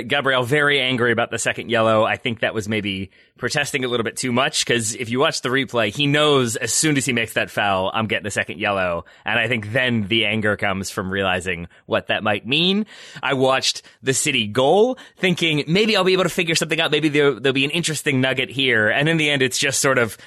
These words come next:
numbers in the box, uh, tired legs at the end, and City able to get the win. Uh, not the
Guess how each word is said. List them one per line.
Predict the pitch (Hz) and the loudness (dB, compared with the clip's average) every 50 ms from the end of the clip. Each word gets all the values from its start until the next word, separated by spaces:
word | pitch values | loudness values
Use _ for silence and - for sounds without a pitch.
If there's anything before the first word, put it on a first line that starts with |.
| - - | -12 -6
numbers | 131 151 165 160 147 151 131 131 | -2 0 0 2 2 0 0 0
in | 139 | -2
the | 139 | -2
box, | 127 139 135 131 127 127 - - - - - - - - - - | 0 2 2 2 2 0 -2 -2 0 0 -2 -4 -6 -14 -10 -4
uh, | - 127 127 120 117 117 117 - | -2 0 2 2 2 2 0 0
tired | - - 147 143 143 143 139 127 | -2 -2 0 2 2 2 2 2
legs | 127 127 123 123 123 | 2 2 0 0 -2
at | 127 - - | -2 -2 -2
the | 123 120 117 | -2 0 2
end, | 113 113 110 107 107 101 101 - - - - | 2 2 0 0 -2 -4 -6 -10 -14 -6 -4
and | 104 113 113 107 | -2 -2 -2 -2
City | - 143 139 131 123 120 | 0 0 0 2 2 0
able | 110 123 117 107 110 - | 2 2 0 0 -2 -4
to | - 104 | -4 -4
get | 95 107 - - | -4 -4 -4 -4
the | - 95 | -6 -4
win. | 98 117 151 165 190 208 220 233 - - - - - | 0 2 2 2 2 2 0 -2 -4 -10 -18 -12 -4
Uh, | - 139 139 131 131 - 139 | -2 0 0 0 0 -2 -2
not | 139 135 151 190 214 220 - - 139 | -2 0 0 0 0 -2 -2 -6 -6
the | 143 165 165 151 143 123 | -2 -2 0 0 -2 -4